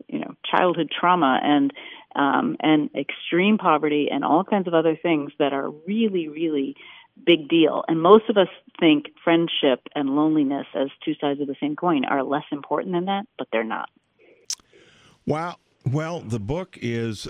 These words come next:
Speaker 2: uh, a fascinating one, and the subject fascinating indeed. The work, of course, is called Friendship, uh, by Lydia Denworth. Again, a, a science-based, not science-based, you're Brooklyn-based, but you're a science <laughs> journalist. You've seen her work, uh, in many, many places. The work, again, Friendship,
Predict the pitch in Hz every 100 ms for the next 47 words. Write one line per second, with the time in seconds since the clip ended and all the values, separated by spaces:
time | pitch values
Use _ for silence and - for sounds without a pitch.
0 | - 107 104 107 104 104 - 151 156 147
1 | 113 110 101 92 104 117 131 - 113 110
2 | 104 98 - 156 127 131 - 131 131 -
3 | 113 113 113 110 95 92 117 117 98 101
4 | 123 127 87 - 120 120 - 87 110 95
5 | 82 - 123 110 - 98 - _ - -
6 | - - 104 98 98 95 120 127 104 87
7 | 113 107 95 92 90 92 98 92 90 92
8 | - 90 - 120 123 117 - 107 110 101
9 | - - - 101 120 - - 87 82 -
10 | 90 101 90 95 120 92 85 80 90 -
11 | - 98 - - 143 143 - - 117 107
12 | 104 196 208 - - - 107 - 147 139
13 | 120 110 110 120 - - 107 104 104 107
14 | 110 120 110 107 98 98 92 82 95 101
15 | 110 117 101 98 90 - 143 139 - 110